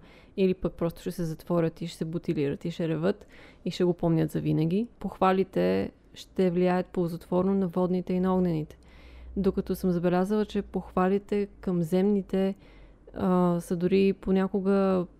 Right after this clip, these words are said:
приети с пренебрежение и даже усещане за подигравка, нали, ти си, ти, защо ми се, защо ми казваш това хубаво нещо, като то въобще не е реално?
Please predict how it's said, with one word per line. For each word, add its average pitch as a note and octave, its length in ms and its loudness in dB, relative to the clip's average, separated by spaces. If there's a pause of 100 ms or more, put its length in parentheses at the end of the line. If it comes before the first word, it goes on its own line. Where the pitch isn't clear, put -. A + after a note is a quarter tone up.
(520)
приети F#3+ 360 4
с F#3+ 160 -8
пренебрежение F3+ 840 0
и F3+ 60 0
даже F3+ 720 0 (320)
усещане F#3 560 -2
за E3+ 500 -2 (340)
подигравка, E3+ 720 -2
нали, G3 220 -2
ти F3 180 -6
си, - 160 -14
ти, F3 300 -2
защо E3+ 360 -6
ми F#3 220 0
се, F3+ 460 -4 (400)
защо F3+ 180 -2
ми F#3+ 100 2
казваш G3 340 0
това F3+ 160 -2
хубаво F3+ 360 0
нещо, E3+ 260 -2
като - 160 -20
то E3 100 -2
въобще D#3+ 320 -4
не E3 140 -2
е - 40 -4
реално? E3 380 -4